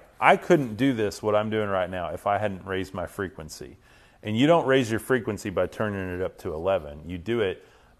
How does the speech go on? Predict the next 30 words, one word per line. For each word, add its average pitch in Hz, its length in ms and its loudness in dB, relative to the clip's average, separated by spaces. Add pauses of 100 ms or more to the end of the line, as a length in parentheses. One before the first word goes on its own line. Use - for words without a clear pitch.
by 98 120 4
continuing 104 720 -4
to 95 80 -4
vibrate 92 560 -2
at 87 180 -8
a 76 60 -6
higher 87 320 -6
frequency 85 680 -12
over 90 360 -4
and 80 120 -12
over 82 300 -8
and 82 100 -14
over 85 300 -4
again 82 280 -8
until 80 380 -8
you 92 240 -4
are 82 140 0
very 101 480 8
uncomfortable 87 680 -8
in 82 120 -14
the 82 80 -10
lower 82 300 -4
vibration 80 760 -8 (360)
and 98 120 -4
you 101 120 -2
are 98 100 4
almost 95 400 2
allergic 95 540 -4
to 85 180 -10
it 87 260 -8